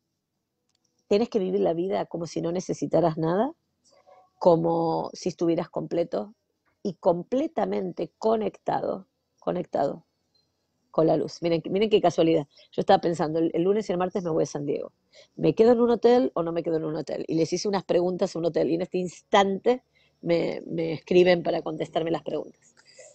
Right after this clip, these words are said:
Bueno, eh, hay que vivir la vida así. Tenés que tomar decisiones muy conscientes de qué vas a hacer todo el tiempo,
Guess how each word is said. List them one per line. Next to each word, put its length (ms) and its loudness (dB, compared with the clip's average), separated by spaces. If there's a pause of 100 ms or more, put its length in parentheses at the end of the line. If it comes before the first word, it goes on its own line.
(120)
Bueno, 240 4 (800)
eh, 840 2 (3000)
hay 140 2
que 100 -4
vivir 180 -2
la 80 -4
vida 160 -4
así. 240 -10 (480)
Tenés 240 4
que 80 -8
tomar 240 -4
decisiones 560 -8
muy 240 0
conscientes 840 -2
de 220 0
qué 140 6
vas 160 -2
a 40 -4
hacer 380 -2 (1200)
todo 180 8
el 120 0
tiempo, 400 -12